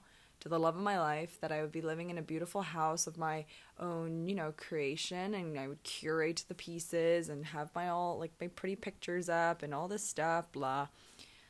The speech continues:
And that's just not happened. Instead, I am a nomad. I have no apartment.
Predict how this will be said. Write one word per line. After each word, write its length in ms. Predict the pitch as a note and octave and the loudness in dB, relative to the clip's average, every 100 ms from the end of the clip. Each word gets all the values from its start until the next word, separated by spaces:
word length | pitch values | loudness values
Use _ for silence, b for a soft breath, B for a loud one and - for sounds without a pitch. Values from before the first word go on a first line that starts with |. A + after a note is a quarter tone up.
| B B - | B B -4
And 80 | A#3+ | 0
that's 140 | C4+ | 2
just 140 | C#4+ C#4+ | 0 0
not 180 | C#4+ | 2
happened. 500 | B3+ D4 D4 D#3+ D#3 - | 2 0 0 -2 -2 -4
Instead, 680 | F#3+ F3+ - D4 C#4+ A#3+ A3+ - | -2 -2 2 6 10 10 8 8
I 280 | F#3 G3+ - | 10 10 8
am 320 | G#3 G3+ G#3 - | 6 6 4 0
a 100 | F#3+ | 2
nomad. 760 | F#3+ G3 C4+ C4 A3 G#3+ A#3+ | 4 4 4 6 8 8 8
I 140 | A#3+ F#3 | 6 6
have 320 | F#3 F#3 E3 | 6 2 0
no 320 | E3+ F3+ A#3+ | 0 2 2
apartment. 680 | C#4+ G#3 F#3+ F3 E3+ G3+ A#3 | 2 2 2 2 -2 -2 -4